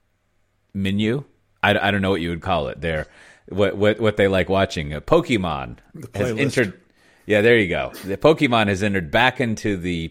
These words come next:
Speaker 1: playlist, so to speak. And, uh, so, you know, you got, we were watching some of it, and, uh, we somehow switched over to, like, I,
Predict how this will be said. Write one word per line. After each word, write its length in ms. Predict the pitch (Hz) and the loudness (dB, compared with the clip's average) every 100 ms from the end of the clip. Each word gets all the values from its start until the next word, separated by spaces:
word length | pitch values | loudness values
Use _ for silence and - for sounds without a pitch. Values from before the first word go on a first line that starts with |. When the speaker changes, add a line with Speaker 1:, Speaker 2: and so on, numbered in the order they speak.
| _ | _
Speaker 1:
playlist, 720 | - 110 92 78 64 - - | -2 0 0 -2 -6 -10 -16
so 200 | - 87 | -6 -4
to 100 | 71 | -4
speak. 460 | - 76 60 - - _ _ - _ _ _ | -8 -12 -14 -16 -20 _ _ -20 _ _ _
And, 300 | 82 82 80 | -10 -8 -6
uh, 240 | 80 82 78 | -6 -6 -6
so, 340 | - 98 87 | -4 -2 0
you 120 | 85 92 | -2 -2
know, 100 | 82 | -4
you 140 | 85 | -2
got, 220 | 87 78 | -4 -4
we 120 | 90 | -4
were 80 | 92 | 0
watching 400 | 95 113 - 113 | 2 2 2 -4
some 200 | - 113 | -2 -2
of 140 | 107 113 | 0 0
it, 300 | 110 - _ | -2 -4 _
and, 380 | 90 87 90 87 | -6 -4 -4 -4
uh, 300 | 87 82 78 - | -4 -2 -4 -6
we 180 | 87 92 | -8 -4
somehow 600 | - 127 120 107 104 101 | 0 0 2 2 2 2
switched 360 | - 117 - | -2 -4 2
over 240 | 110 101 98 | 2 2 -2
to, 140 | - | -2
like, 360 | 90 82 80 - _ _ _ _ | -2 -2 -6 -12 _ _ _ _
I, 120 | 98 | -2